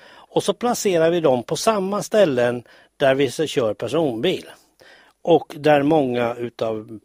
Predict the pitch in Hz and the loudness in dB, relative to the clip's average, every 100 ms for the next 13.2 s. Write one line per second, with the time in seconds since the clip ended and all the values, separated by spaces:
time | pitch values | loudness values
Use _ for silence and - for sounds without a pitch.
0 | _ 135 131 123 107 - 107 110 98 107 | _ -4 -4 -4 -8 -12 -10 -12 -10 -12
1 | 98 110 95 107 - 110 107 98 110 139 | -12 -14 -12 -10 -10 -10 -10 -8 0 2
2 | 220 269 - 277 277 262 285 277 262 254 | 4 0 -4 -4 -2 -2 0 -2 -2 -2
3 | 170 156 202 196 190 214 - 202 180 131 | -2 -2 -2 -2 0 0 0 -2 0 0
4 | 110 90 - 147 - 254 240 233 196 214 | -4 -10 -10 -10 -8 -8 -6 -6 -4 -6
5 | - - _ _ _ _ - - - - | -10 -20 _ _ _ _ -20 -20 -20 -20
6 | - - - - 151 202 180 160 165 151 | -20 -20 -20 -4 4 6 6 6 4 2
7 | - 120 107 139 233 - _ _ _ 131 | 0 0 2 -2 -4 -12 _ _ _ 0
8 | 143 139 135 104 101 - 170 175 - - | 4 4 2 -6 -8 0 2 2 -2 -20
9 | - 147 214 180 165 - 220 214 170 147 | -4 0 2 2 0 -2 -6 -6 -4 -2
10 | 131 156 180 127 139 135 - - 127 - | -2 2 2 2 0 -4 -6 -6 -6 -4
11 | - 180 214 226 131 - - 311 247 101 | 0 0 2 -2 -4 -8 2 4 4 0
12 | 98 - _ _ - 120 110 98 92 85 | -8 -12 _ _ -12 -8 -8 -8 -10 -12
13 | - - | -16 -20